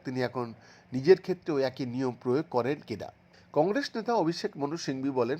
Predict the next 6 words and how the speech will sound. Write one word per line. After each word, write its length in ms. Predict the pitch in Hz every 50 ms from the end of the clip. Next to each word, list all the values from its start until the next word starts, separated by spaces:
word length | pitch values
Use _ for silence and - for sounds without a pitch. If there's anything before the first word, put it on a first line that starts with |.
| - -
"পঁচাত্তর 400 | 135 127 - 156 - - 151 143
বছর 340 | 135 135 127 156 147 127 113 120
বয়স 320 | 117 120 131 127 - -
সীমা 320 | 143 123 127 123 120 113 113 - - - - - - - - - -
বেঁধে 500 | 113 131 165 180 156 147 131 143 180 214 220 _ - _ _ - - - -
মার্গদর্শক 840 | 123 139 156 160 - - - - 147 156 170 175 - - - 240